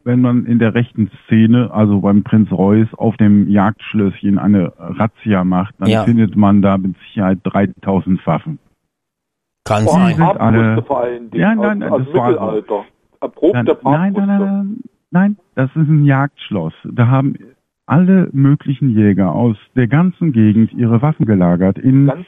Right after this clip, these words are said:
Speaker 3: Nazis.
Speaker 1: hübsch verpackten Schränkchen, die man abschließen kann und die Munition extra und so weiter und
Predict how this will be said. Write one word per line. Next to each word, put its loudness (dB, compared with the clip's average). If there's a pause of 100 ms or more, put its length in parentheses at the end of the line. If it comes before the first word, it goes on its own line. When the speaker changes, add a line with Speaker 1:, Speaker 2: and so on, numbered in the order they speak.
(120)
Speaker 3:
Nazis. -6
Speaker 1:
hübsch 0
verpackten -4
Schränkchen, 0
die -2
man 0
abschließen 0
kann 2
und -4
die -6
Munition -2
extra -4
und -2
so 2
weiter 2
und 0